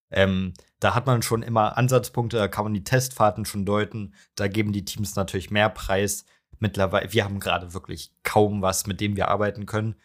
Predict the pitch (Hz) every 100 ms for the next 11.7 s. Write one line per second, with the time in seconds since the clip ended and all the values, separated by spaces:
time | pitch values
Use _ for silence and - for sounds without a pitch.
0 | _ - 104 - 110 110 110 98 101 95
1 | 95 127 - 104 - 101 98 101 104 113
2 | 104 101 101 110 107 101 - 101 127 -
3 | - _ _ - 165 175 147 147 - 143
4 | 135 131 131 135 127 127 117 117 - 104
5 | - 113 117 110 98 98 95 - _ _
6 | _ _ - 104 104 101 - 127 131 127
7 | 120 117 104 104 110 - 110 98 101 98
8 | 110 101 - 104 - 92 95 - 98 95
9 | 117 110 113 - 101 104 - 95 92 -
10 | 98 - 95 98 98 90 - 131 - 117
11 | 107 104 87 101 110 113